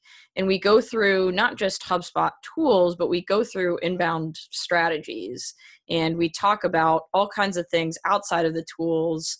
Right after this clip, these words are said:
that help us do stuff inside of the tools. And when I saw pillar content and topic clusters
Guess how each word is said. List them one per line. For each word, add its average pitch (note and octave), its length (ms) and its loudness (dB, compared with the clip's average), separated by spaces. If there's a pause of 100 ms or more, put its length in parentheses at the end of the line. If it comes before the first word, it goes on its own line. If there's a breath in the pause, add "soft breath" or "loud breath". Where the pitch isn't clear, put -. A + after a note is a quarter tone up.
(340 soft breath)
that E3 120 2
help E3+ 220 -2
us D#3+ 180 -2
do E3 200 0
stuff D#3+ 360 -4
inside A3 360 -2
of - 120 -14
the - 160 -10
tools. - 400 -14
And E3+ 120 -6
when E3 120 -2
I E3 100 -2
saw G#3 260 2
pillar F#3 360 2
content E3+ 600 0
and E3 100 -10
topic E3+ 320 0
clusters D#3 680 -2